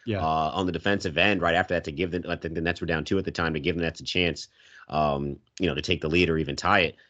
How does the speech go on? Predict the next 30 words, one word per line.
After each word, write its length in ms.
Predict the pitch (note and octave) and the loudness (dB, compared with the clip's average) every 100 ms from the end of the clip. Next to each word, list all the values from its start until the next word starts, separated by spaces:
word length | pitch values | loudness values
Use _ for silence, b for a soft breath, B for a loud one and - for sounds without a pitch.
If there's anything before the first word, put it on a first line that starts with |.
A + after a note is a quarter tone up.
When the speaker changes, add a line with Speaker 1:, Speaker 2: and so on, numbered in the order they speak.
| b | b
Speaker 2:
So 400 | - G#3 F#2 E2+ | 2 4 2 4
overall, 460 | C#3 F3+ B2+ C3 G#2 | 6 8 8 6 6
great, 380 | - A#2 C3 - | 2 2 2 0
great 260 | A2 B2+ | 0 0
game 200 | A2+ A2+ | 2 0
from 200 | A2+ G#2 | 0 -4
Bruce. 340 | F#2+ G2+ G2 - | 0 0 0 -4
He's 180 | F#2+ E2 | -6 0
definitely 500 | F#2+ G2+ G#2+ G2 F#2 | 2 2 2 -2 -2
come 260 | - F#2 | -4 -2
on, 400 | F2 F2 F2 F2 - - | 0 2 0 -2 -6 -6
you 100 | F#2+ | -4
know, 100 | D#2+ | -2
since 260 | - F#2+ - | -2 -4 -2
the 160 | E2+ | 0
All-, 120 | E2+ | 2
so 260 | E2+ D2+ E2+ | 0 -4 -4
since 240 | - G#2+ | 0 -2
the 60 | D#2 | -2
trade 240 | - G2 | 0 2
deadline, 360 | D#2+ D2+ D2+ D2 | 2 0 -2 0
really. 340 | E2 E2 C#2+ - b b b | 0 0 -2 -6 b b b
Um, 420 | C#2+ D2 C#2+ C#2+ | -2 0 -2 -4
and 120 | - G2 | 2 4
even 180 | G#2 | 4
since 140 | G#2 G2+ | 4 0
his 120 | F2+ | -2
comments 400 | - F#2+ F#2 E2 | 0 2 2 2
after 220 | E2+ D#2+ | 0 0
the, 320 | D#2 D#2+ D2+ | -2 0 -2